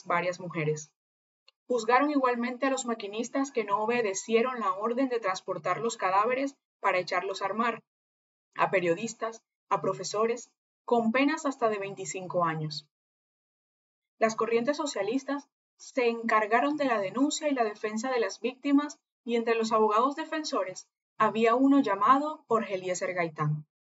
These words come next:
Algunos historiadores aseguran que estos movimientos sociales eran resultado de la injerencia de la Unión Soviética, dado que algunos militares del P S R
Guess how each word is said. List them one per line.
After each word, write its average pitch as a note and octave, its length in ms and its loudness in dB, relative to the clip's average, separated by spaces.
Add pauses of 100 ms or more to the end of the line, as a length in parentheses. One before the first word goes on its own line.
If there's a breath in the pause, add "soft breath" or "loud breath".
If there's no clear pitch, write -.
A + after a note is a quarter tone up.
(680)
Algunos F#3+ 400 -2
historiadores F#3+ 600 -2
aseguran G3+ 600 -4 (300)
que A3 160 6
estos C#4+ 260 -2
movimientos A#3 560 0
sociales A#3+ 560 -4 (240)
eran B3+ 240 0
resultado B3+ 640 0
de B3+ 140 -4
la G3+ 100 0
injerencia G#3 680 -4
de C4 100 0
la F#3+ 100 -2
Unión F#3 220 -8
Soviética, F#3+ 640 -4 (540)
dado F#3+ 280 4
que B3+ 100 0
algunos A3 420 -2
militares A3 640 -2
del E3+ 180 -6
P F3 280 -4
S A#3+ 220 -2 (100)
R E3+ 260 -8